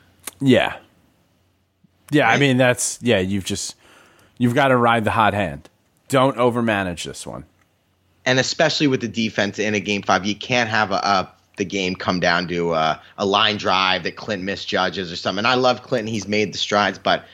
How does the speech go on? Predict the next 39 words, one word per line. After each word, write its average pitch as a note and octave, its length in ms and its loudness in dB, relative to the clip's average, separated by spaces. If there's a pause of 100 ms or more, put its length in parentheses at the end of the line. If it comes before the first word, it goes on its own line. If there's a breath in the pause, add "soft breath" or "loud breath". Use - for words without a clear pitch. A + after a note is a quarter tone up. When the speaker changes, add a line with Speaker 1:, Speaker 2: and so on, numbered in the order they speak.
(160 loud breath)
Speaker 2:
dude, E2 400 -4
do A2+ 140 0
or G#2 100 2
die F2 200 0
game. D2+ 340 -8
I D#2+ 140 -2
want D2 200 -8
Gardy D2 320 -4
out C#2+ 180 -6
there, C#2+ 300 -4
no D2+ 160 -2
question. - 460 -6
And G2+ 120 0
I G#2+ 100 2
think - 200 -4
they D2 100 -6
will C#2 180 -8
do C2 160 -10
that. - 40 -8
Speaker 1:
Yeah, A3+ 140 -2
put E3 180 -4
Gardy D3+ 320 0
out D3 160 -2
there. A2+ 140 -6
Clint's C#3 300 -2
still C#3 180 -2
starting A#2+ 400 -2
game G2+ 200 -6
one, G2+ 240 -4 (220)
like, G2+ 220 -2
if E2+ 100 -8
I'm A2 140 0
making G2+ 300 -2
that G2+ 200 0
lineup, F2 340 -6
too. G2+ 340 -4 (520)
Speaker 2:
Yes. - 480 -2
Speaker 1:
Yeah, F3 160 -4 (200)
but A2+ 280 -2